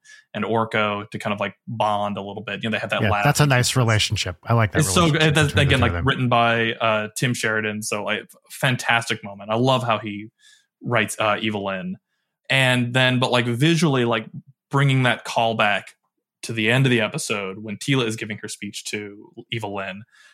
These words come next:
Speaker 1: and Lynn finishes her line saying, "It's magic." It's like, so, like, that moment now is servicing, like, not just Orko and Lynn, but also setting up Lynn's arc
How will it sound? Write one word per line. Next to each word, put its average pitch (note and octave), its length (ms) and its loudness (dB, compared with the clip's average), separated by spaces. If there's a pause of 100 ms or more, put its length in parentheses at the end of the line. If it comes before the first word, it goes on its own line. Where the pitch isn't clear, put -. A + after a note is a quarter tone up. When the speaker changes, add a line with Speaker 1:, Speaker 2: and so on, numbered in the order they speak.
(120)
Speaker 1:
and A2+ 240 0
Lynn C3 280 2
finishes A#2+ 420 -2
her G2+ 140 -6
line F#2+ 400 -12
saying, G#2+ 260 -4
"It's C3 180 -4
magic." G#2+ 440 -8 (520)
It's - 140 -8
like, G2+ 200 -4 (840)
so, C3 200 0
like, A#2+ 220 2
that D3 180 4
moment D#3 320 4
now C3 140 4
is A#2 140 -2
servicing, B2+ 420 0
like, A2+ 180 -2
not C#3 220 2
just B2+ 280 0
Orko A#2+ 320 0
and B2+ 100 2
Lynn, E3 220 4
but C3 100 0
also B2+ 260 0
setting C3 360 2
up A2 100 0
Lynn's A2+ 640 -2
arc G#2 400 -2